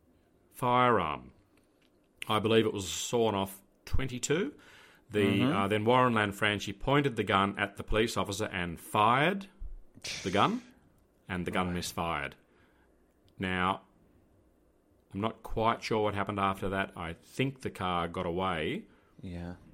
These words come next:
Speaker 1: But I have a feeling from the information that I've gleaned over the years and information that I heard at the time, et cetera, was that, uh, 'cause Warren Lanfranchi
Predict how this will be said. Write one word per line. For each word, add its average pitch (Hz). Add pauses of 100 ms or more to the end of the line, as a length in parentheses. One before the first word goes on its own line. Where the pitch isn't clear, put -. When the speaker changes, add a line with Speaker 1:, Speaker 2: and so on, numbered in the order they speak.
(120)
Speaker 1:
But 95
I 92
have 92
a 92
feeling 120 (220)
from 87
the 87
information 90
that 87
I've 90
gleaned 92
over 87
the 87
years 87
and 82
information 95
that 82
I 85
heard 95
at 90
the 85
time, 90
et -
cetera, 131 (600)
was 90
that, 90 (960)
uh, 85 (240)
'cause -
Warren 175
Lanfranchi 95